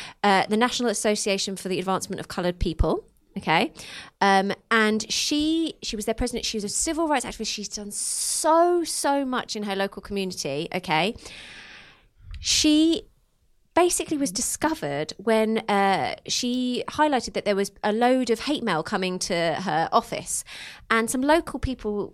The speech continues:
thought that actually she was sending the hate mail to herself to hi-, to kind of, yeah, draw, put a spotlight on local crime. And in one of these interviews, this guy says to her, "Are you, are you African American?"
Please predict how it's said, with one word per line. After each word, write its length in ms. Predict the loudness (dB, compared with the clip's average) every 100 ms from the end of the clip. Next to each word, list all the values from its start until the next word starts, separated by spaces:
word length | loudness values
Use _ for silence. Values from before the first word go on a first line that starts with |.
| -2
thought 240 | -2 0
that 100 | -2
actually 280 | -2 -2 -2
she 320 | -2 0 0
was 180 | -2 0
sending 400 | 0 0 2 0
the 60 | 0
hate 180 | 0
mail 100 | 0 0
to 100 | 0
herself 360 | 2 2 2
to 100 | -2
hi-, 180 | -4 -6 -4
to 200 | -2 -2
kind 280 | -2 -2 0
of, 80 | 0
yeah, 140 | -4 -6 _ -2
draw, 200 | 0 0
put 240 | 0 0
a 40 | 0
spotlight 580 | -2 0 2 4 4
on 220 | 0 -4 -4 -10 -18 -8
local 240 | -4 -4 -4
crime. 480 | 0 2 2 0 -4 -12 -18 _
And 480 | 2 4 4 0 -2 -8 -20 _ _ _ _ 0
in 140 | 2
one 120 | 4
of 60 | 2
these 160 | 0 -2
interviews, 320 | -2 -2 -2
this 160 | -4
guy 540 | -4 -2 0 -2 -4 -6
says 240 | -4 -4
to 120 | -4 -2
her, 360 | -2 -2 -4 -10 -20 -20 _ _ _ _ _ _ _ 4
"Are 100 | 6
you, 340 | 8 6 4 0 -4
are 80 | 2
you 160 | 2
African 320 | 2 -2 -2
American?" 560 | 0 0 -2 -6 -10